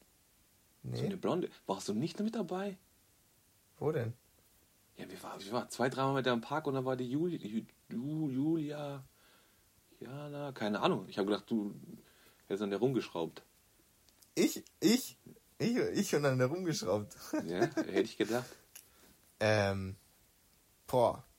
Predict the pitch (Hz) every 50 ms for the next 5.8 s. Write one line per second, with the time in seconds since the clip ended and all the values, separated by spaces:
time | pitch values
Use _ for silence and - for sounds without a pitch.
0 | _ _ _ _ _ _ _ _ - - _ - - 104 - 104 101 - 104 107
1 | 107 - 110 101 90 90 92 95 98 95 - - - - - - 113 113 120 117
2 | 110 104 - 120 117 110 123 113 110 104 101 107 107 98 104 104 107 104 104 104
3 | 104 104 - - - 104 107 104 98 98 - - _ - 104 101 104 107 113 120
4 | 120 123 117 113 - - 104 104 104 107 104 - - 208 196 101 101 104 104 104
5 | 110 98 104 101 98 98 92 98 101 101 95 98 95 98 104 -